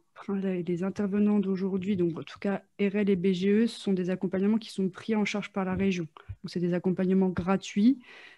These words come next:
Euh, si Nicolas, tu veux compléter, n'hésite pas à reprendre la parole. Et effectivement, il y a un intervenant de Pôle emploi qui est présent à cette réunion, c'est Christophe Mazier.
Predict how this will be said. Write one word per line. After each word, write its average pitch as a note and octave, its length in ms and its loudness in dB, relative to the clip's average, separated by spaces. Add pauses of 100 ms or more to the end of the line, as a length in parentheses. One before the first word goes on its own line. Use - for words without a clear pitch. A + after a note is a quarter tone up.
(140)
Euh, F#3 120 0
si - 220 -2
Nicolas, G3 400 4
tu F#3 240 -10
veux F3 160 -4
compléter, G3 760 0
n'hésite F#3 380 -2
pas G3+ 100 -2
à F#3+ 60 0
reprendre F#3 340 -4
la F#3+ 100 0
parole. G3+ 600 2 (720)
Et G#3 360 4
effectivement, G#3 460 2
il A3 80 6
y G3 60 6
a - 20 6
un F3+ 100 6
intervenant A3 460 4
de G#3 100 4
Pôle G#3+ 220 0
emploi G#3+ 300 0
qui G#3 160 -4
est - 20 0
présent F#3+ 480 0 (300)
à A3 60 0
cette G#3+ 200 -2
réunion, G#3 380 4
c'est - 120 -8
Christophe - 460 -4
Mazier. G3 640 -2